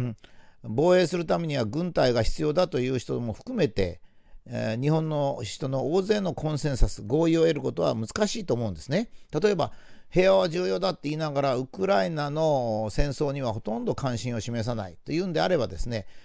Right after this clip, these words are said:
それはまあ、自分勝手だっていう感じになってですね、国際的な協力も得られなくなるわけですね。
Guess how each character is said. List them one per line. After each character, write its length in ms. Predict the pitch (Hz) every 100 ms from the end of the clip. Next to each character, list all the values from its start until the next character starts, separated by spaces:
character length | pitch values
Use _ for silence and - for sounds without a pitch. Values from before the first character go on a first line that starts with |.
| - -
そ 100 | 175
れ 40 |
は 60 | 196
ま 100 | 180
あ、 60 | 113 - -
自 220 | 117 123
分 260 | 151 226 240
勝 180 | 214 -
手 140 | 151
だ 140 | 131
っ 20 | 113
て 140 | 123
い 20 |
う 40 | 107
感 200 | 127 127
じ 100 | 123
に 60 |
な 100 | 131
っ 60 | -
て 120 | 92
で 80 | 87
す 80 | 110
ね、 140 | 98
国 180 | 120 -
際 240 | 180 180
的 180 | 165 170
な 120 | 160
協 240 | - 165 156
力 220 | 151 185
も 80 | 175
得 120 | 131
ら 100 | 165
れ 60 | 170
な 140 | 143
く 120 | 101
な 140 | 95 117
る 80 |
わ 80 | 90
け 80 | 85
で 60 | 80
す 80 |
ね。 160 | 156 175